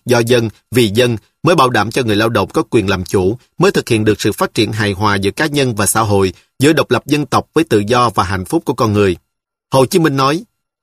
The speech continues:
"Nước được độc lập mà dân không được hưởng hạnh phúc tự do thì độc lập cũng chẳng có nghĩa lý gì." Chú thích, đọc trong Hồ Chí Minh toàn tập, trang bốn, trang năm mươi sáu. Hết chú thích.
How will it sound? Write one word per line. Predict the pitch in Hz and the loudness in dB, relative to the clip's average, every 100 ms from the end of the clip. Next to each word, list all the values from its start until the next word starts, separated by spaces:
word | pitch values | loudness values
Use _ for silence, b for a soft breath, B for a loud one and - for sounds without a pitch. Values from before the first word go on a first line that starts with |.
| - | 0
"Nước | 139 226 - | 2 2 0
được | 135 110 | -2 0
độc | 110 - | 0 0
lập | 107 - | -2 -2
mà | 107 | -2
dân | 104 127 147 | 0 2 0
không | 139 147 131 | 0 -2 0
được | 104 | 0
hưởng | 101 107 | 0 0
hạnh | 120 98 | 0 -2
phúc | 180 - | -2 0
tự | 110 104 | 0 2
do | 120 117 b b - | 2 2 b b 0
thì | 151 | 2
độc | 139 - | 2 0
lập | 120 - - | -2 -2 -2
cũng | 110 120 | -2 -2
chẳng | - 101 110 | -2 -2 -2
có | 170 | 0
nghĩa | 165 101 | 0 2
lý | 113 | 0
gì." | 143 117 90 - _ _ _ _ _ _ _ | 2 0 0 -6 _ _ _ _ _ _ _
Chú | 151 | 2
thích, | 175 214 _ _ - | 2 0 _ _ -6
đọc | 135 123 - | -2 -2 0
trong | 165 156 | 0 0
Hồ | 123 117 | 0 0
Chí | 101 | 2
Minh | 160 139 | 0 0
toàn | 113 98 | -2 -2
tập, | 104 - - | -4 -4 -2
trang | 127 123 | -2 2
bốn, | 120 151 196 | 0 0 -4
trang | - 117 113 | -2 -2 0
năm | 110 | 0
mươi | 107 | 0
sáu. | - 110 156 - _ _ | 0 0 -2 -10 _ _
Hết | 143 160 | -4 -2
chú | - 139 | -2 0
thích. | 170 | 0